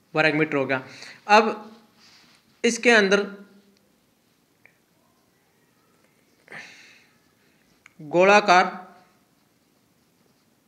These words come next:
पारक का व्यास, तो अब इसके अंदर है ये सात मीटर है, ये यहाँ से लेकर के यहाँ तक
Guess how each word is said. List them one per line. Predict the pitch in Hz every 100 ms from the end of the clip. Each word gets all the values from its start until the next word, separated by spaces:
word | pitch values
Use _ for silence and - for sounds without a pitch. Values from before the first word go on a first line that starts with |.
| _ _ _ _ _ _ _ _ _ _ _ _ _ _ _ _ _ _ _ _ _ _ _ _ _ -
पारक | 170 185 185
का | 175
व्यास, | 165 170 180 - - _ _ _ - - _ -
तो | 202
अब | 202 208
इसके | 240 233 226
अंदर | 220 220
है | 175 196
ये | 202
सात | 196 180 185 185
मीटर | 190 185
है, | 131 127 - - _ _ _ _ _ _ _ _ _ _ _
ये | 185 170 180 180 -
यहाँ | 170 160
से | 165 196
लेकर | 175 170 151
के | 190
यहाँ | 180 147 143
तक | 175 -